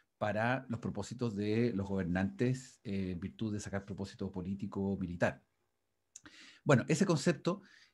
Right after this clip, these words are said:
queda totalmente botado a la basura y él, el primero que lo bota en los años sesenta, cuando se anticipa, todavía no existía Internet por ninguna parte. Internet aparece en los años,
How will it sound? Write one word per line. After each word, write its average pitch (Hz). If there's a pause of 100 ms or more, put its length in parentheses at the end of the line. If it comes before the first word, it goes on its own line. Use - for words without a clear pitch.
(120)
queda 135
totalmente 135
botado 123
a -
la 120
basura 113
y 113
él, 127
el 120
primero 107
que 123
lo 110
bota 117
en 110
los 104
años 110
sesenta, 120
cuando 104
se 107
anticipa, 123
todavía 113
no 131
existía 107
Internet 90 (140)
por -
ninguna 98
parte. 95
Internet 98
aparece 92
en 90
los 92
años, 92